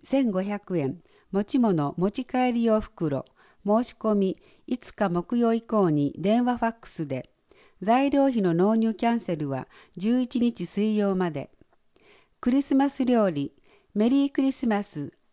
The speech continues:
おいしいクリスマス料理をマスターしよう。十二月二十日金曜、十時から午後一時。メニュー、チキンフリカッセ、オープンサンド、チーズケーキのリンゴジャム、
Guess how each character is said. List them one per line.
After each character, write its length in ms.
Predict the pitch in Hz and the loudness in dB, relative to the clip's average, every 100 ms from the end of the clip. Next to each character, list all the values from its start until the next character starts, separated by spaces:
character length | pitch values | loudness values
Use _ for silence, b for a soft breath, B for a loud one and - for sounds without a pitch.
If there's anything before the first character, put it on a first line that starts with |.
| - | -2
お 120 | 226 | 2
い 80 | 269 | 2
し 240 | - 269 | 0 -4
い 40 | 233 | -2
ク 120 | 240 | -2
リ 100 | 269 | -2
ス 140 | - | 0
マ 120 | 254 262 | 0 0
ス 140 | 262 | 0
料 220 | 254 247 | 2 2
理 120 | 196 | 2
を 80 | 165 | 0
マ 140 | 170 233 | 0 -2
ス 140 | - | -4
タ 140 | 247 | -4
ー 40 | 208 | -4
し 220 | - 165 | -4 -4
よ 240 | 151 131 - _ _ _ b | -4 -4 -12 _ _ _ b
う。 40 | b b b | b b b
十 220 | 220 269 | 2 4
二 140 | 285 | 6
月 280 | 262 233 180 | 4 0 -4
二 160 | 175 180 | -6 -6
十 120 | - | -8
日 260 | - 202 - - | -6 -4 -4 -8
金 280 | - 220 220 | -4 0 2
曜、 300 | 208 170 147 b b b b 185 | 2 2 0 b b b b -4
十 240 | 233 277 | 0 0
時 120 | 262 | 0
か 200 | - 196 | -4 -2
ら 120 | 170 | 0
午 120 | 175 247 | 2 2
後 100 | 220 | 0
一 280 | 180 175 | -2 -6
時。 260 | 139 135 - _ _ _ _ _ - | -4 -6 -8 _ _ _ _ _ -2
メ 200 | 214 233 | 2 4
ニ 120 | 202 | 4
ュ 120 | 151 | 2
ー、 60 | 143 _ | 0 _
チ 140 | - 214 | -8 -4
キ 180 | 277 277 | 2 2
ン 60 | |
フ 120 | 277 | 2
リ 120 | 269 247 | -2 -2
カ 140 | 233 | -4
ッ 60 | 220 | -4
セ、 380 | - 160 139 - _ - | -6 -6 -6 -8 _ -2
オ 200 | 226 262 | 0 0
ー 20 | |
プ 140 | 254 | 0
ン 120 | 254 | 0
サ 220 | 240 233 202 | 0 -2 -2
ン 120 | 156 | -4
ド、 220 | 135 131 _ _ - | -4 -8 _ _ -8
チ 120 | 247 | -2
ー 160 | 269 262 | 0 0
ズ 140 | 269 | -4
ケ 220 | - 254 | -2 -2
ー 40 | 233 | -2
キ 140 | - | -4
の 140 | 156 | -2
リ 140 | 147 202 | 0 0
ン 80 | 214 | 0
ゴ 120 | 196 | -2
ジ 100 | 180 | -4
ャ 80 | 165 | -2
ム、 220 | 123 | -4